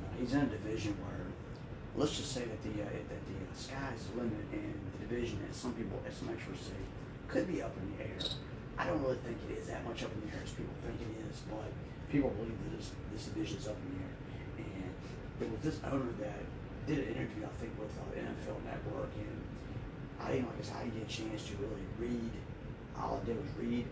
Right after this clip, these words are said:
I didn't get a chance to look at what was going on, but I was very interested in his words and his comments, and, and I'll give you my take,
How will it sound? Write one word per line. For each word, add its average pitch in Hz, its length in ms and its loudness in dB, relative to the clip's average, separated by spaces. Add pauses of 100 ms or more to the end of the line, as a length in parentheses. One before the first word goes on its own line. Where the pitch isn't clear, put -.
I 120 80 -2
didn't 110 160 2
get 104 80 2
a - 80 -4
chance - 240 -2
to - 80 -2
look - 80 -4
at 95 160 -2
what - 80 -4
was - 160 -2
going 101 260 0 (160)
on, 107 140 2 (320)
but 110 240 2 (320)
I 120 160 0
was - 160 -2
very 113 320 0
interested - 640 -2
in - 80 -2 (160)
his - 80 0 (160)
words - 320 -2
and - 160 -4
his - 160 -4
comments, - 720 -2
and, - 80 -2 (1120)
and - 160 -4
I'll - 80 2
give 120 160 0
you 107 80 0
my 95 240 0
take, 110 240 0